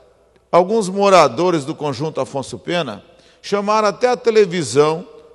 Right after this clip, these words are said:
lá no conjunto, porque a praça na frente do Colégio Lindauro estava abandonada, porque ninguém se fazia nada lá, porque não sei o quê, e a gente já estava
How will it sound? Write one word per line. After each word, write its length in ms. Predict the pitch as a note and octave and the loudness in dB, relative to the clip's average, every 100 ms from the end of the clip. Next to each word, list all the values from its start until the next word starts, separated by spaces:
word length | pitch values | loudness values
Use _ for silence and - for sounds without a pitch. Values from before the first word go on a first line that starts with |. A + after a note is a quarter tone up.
| _ | _
lá 300 | - D3+ E3+ | -6 2 2
no 120 | F#3 E3+ | 2 -4
conjunto, 600 | D#3 C#3 B2+ C#3 D3+ - | -6 -8 -8 -10 -10 -10
porque 340 | F#3 F#3 F#3+ | -8 -6 -4
a 140 | G3+ | -4
praça 680 | D#3+ - D3 E3+ G3+ F#3 - | -4 -4 0 2 2 0 -4
na 140 | D3+ D3 | -6 -4
frente 220 | E3+ D#3+ | -4 -6
do 80 | D3 | -4
Colégio 360 | C#3+ C#3+ B2 | -4 -4 -4
Lindauro 440 | B2+ A2+ A#2 C#3+ D3+ | -8 -4 0 0 -2
estava 320 | - C3+ C3 | -6 -6 -4
abandonada, 840 | A#2 B2 A#2 G2+ G2+ C#3 D#3 C3+ - - - _ | -4 -4 -6 -6 -2 -2 -2 -6 -16 -20 -20 _
porque 320 | F3+ F3+ G3+ | -6 -4 -4
ninguém 300 | G3 F3+ G3 | -4 -4 -4
se 160 | F#3+ F3 | -4 -4
fazia 420 | D#3 C#3+ C#3+ B2+ | -2 -2 0 -2
nada 420 | A2 A#2+ D3 B2 | 0 0 0 -2
lá, 440 | F#2 G#2+ C#3 D#3 D3 - - _ _ | -6 -4 -2 -2 -6 -20 -20 _ _
porque 400 | E3 D#3+ F#3 G3 | -12 -6 -2 -2
não 100 | F#3 | -2
sei 180 | - F3 | -8 -10
o 20 | |
quê, 340 | - E3+ F#3 | -8 -6 -6
e 120 | - G3+ | -2 -2
a 80 | |
gente 260 | F#3 A#3 - | -2 -4 -2
já 140 | A#3+ | -2
estava 500 | A#3 A3+ C#4 D#4+ - | 0 2 2 2 -6